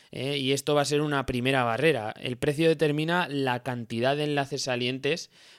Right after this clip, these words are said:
que va-, se van a comprar. Evidentemente, cuanto más caro, menos enla-, más, menos accesible va a ser y más selecto. Y sobre todo la exclusividad, eh, digamos que es el factor más importante,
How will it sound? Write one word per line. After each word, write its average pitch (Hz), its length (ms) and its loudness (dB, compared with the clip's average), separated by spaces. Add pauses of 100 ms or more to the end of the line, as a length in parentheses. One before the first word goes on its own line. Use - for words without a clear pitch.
(100)
que 123 180 0
va-, 113 220 0
se 117 160 -4
van 123 160 0
a 117 80 -2
comprar. 110 480 -2
Evidentemente, 123 800 -2 (320)
cuanto 120 280 -2
más 123 240 0
caro, 156 580 2
menos 127 520 -4
enla-, 127 380 -2
más, 123 200 -8
menos 131 260 -6
accesible 135 640 -2
va 117 160 0
a 127 60 0
ser 156 280 -2 (260)
y 127 160 -2
más 123 260 -2
selecto. 120 640 -6 (360)
Y 170 440 -4
sobre 156 260 -2
todo 160 240 2
la 127 240 0
exclusividad, 151 1040 0 (440)
eh, 127 440 -8
digamos 131 360 -6
que 147 200 -2
es 151 140 0
el 156 120 0
factor 139 460 -2
más 139 180 -2
importante, 143 920 -2